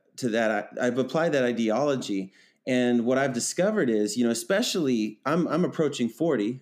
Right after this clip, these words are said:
I'm, uh, almost thirty-seven. And I've discovered that the natural things that I do, like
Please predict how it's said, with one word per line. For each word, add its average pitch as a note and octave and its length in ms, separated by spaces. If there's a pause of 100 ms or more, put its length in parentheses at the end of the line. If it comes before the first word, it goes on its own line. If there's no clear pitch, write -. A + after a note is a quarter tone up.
I'm, A2+ 200
uh, G2+ 280
almost B2+ 420
thirty-seven. A#2 720 (760)
And A#2+ 540 (240)
I've B2+ 220
discovered D#3+ 680
that A2+ 520 (800)
the B2+ 120
natural D3 560
things C#3+ 260
that A#2+ 100
I A#2 80
do, B2+ 220
like G2+ 360